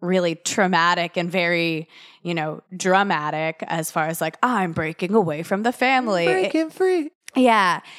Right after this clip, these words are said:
Speaker 1: And, you know, for some people who have had really negative experiences in their family life, that might actually be the best case scenario, is to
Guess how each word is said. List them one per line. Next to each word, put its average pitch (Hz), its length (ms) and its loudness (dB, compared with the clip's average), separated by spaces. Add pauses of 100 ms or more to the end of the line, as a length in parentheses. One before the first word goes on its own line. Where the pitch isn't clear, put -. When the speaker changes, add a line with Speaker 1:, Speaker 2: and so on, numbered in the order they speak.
(200)
Speaker 1:
And, 311 400 2 (300)
you 311 120 2
know, 247 300 2
for 285 220 -2
some 202 340 -2
people 311 520 0
who 214 220 -2
have 180 560 0 (300)
had 185 420 0
really 175 380 0
negative 165 380 -2
experiences 165 840 -6
in 160 140 -8
their 160 120 -6
family 170 380 -4
life, 285 320 0 (380)
that 226 180 4
might 180 240 0
actually 185 380 0
be 175 160 -4
the 175 80 -8
best 175 240 -2
case 170 240 -6
scenario, 175 500 -2
is 170 140 -4
to 165 180 -10